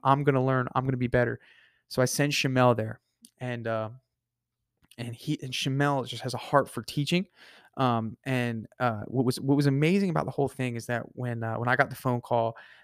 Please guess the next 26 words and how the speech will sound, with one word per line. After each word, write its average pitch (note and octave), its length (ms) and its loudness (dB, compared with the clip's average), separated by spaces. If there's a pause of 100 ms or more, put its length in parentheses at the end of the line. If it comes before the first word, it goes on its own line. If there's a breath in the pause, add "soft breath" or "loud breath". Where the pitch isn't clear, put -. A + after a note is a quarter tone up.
(100)
uh, A2+ 140 -2
actually C3+ 260 0
Shamel B2+ 340 0
FaceTimed B2 460 0
me A2 80 -2
on A#2 100 -2
the A2 80 -6
job. A#2 320 -6
He, A2+ 140 -4
he's B2 160 -6
got A#2 220 0
Ray C#3 200 6
on D3 160 4
the C#3 80 0
roof C#3 400 2
spraying C#3+ 420 0
sofas C3 440 -4
perfectly. C3 680 2 (240 loud breath)
He's D3 160 -2
got C3 200 4
a, B2 60 0 (160)
a A#2 200 2
sprayer C#3+ 480 4
in C3 140 0
Jeremy's C3+ 380 0
hand, B2+ 400 -4